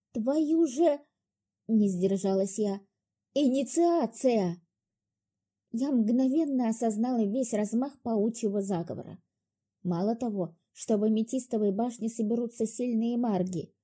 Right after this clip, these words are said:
Все входы и выходы будут блокированы. Это ловушка. Там будет император. Как сказал Церкопус, самые одарённые попадают в особый зал. А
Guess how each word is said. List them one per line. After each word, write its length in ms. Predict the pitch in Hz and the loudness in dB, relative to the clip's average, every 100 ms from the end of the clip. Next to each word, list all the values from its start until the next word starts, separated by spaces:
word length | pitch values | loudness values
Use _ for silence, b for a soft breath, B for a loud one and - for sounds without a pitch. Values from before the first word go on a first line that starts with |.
| _ _ _ _ | _ _ _ _
Все 260 | - - 330 | -8 -2 -2
входы 440 | - - 320 220 | -2 -4 -2 0
и 240 | 208 - 247 | -2 0 0
выходы 460 | 220 269 - 226 | 0 0 0 0
будут 340 | 196 202 214 196 | 2 0 0 0
блокированы. 800 | 202 208 208 220 170 170 175 - _ _ _ _ | 0 0 0 0 0 -4 -8 -12 _ _ _ _
Это 200 | - 190 | -8 -2
ловушка. 600 | 190 208 254 254 - 160 - _ _ _ - | 0 0 -4 -8 -8 -10 -10 _ _ _ -4
Там 300 | 226 208 202 | 0 2 2
будет 340 | 226 233 233 | 2 2 0
император. 640 | 269 233 320 302 269 165 165 _ _ _ _ _ _ | 0 2 0 0 -2 -6 -8 _ _ _ _ _ _
Как 200 | 190 - | -10 -8
сказал 420 | - 196 185 180 | -4 -2 0 -2
Церкопус, 640 | 220 208 233 185 180 - _ _ _ _ - | -4 -4 -2 -4 -6 -10 _ _ _ _ -10
самые 560 | - 226 214 214 208 - | -4 0 2 0 0 -2
одарённые 800 | 233 214 208 240 233 214 214 202 | 0 0 2 2 2 2 2 0
попадают 580 | 214 214 208 214 202 214 | 0 0 0 2 0 0
в 60 | |
особый 420 | 202 - 202 196 | -4 0 2 2
зал. 360 | 190 190 160 - _ _ _ _ _ - | 2 0 -2 -4 _ _ _ _ _ -8
А 140 | 208 | -8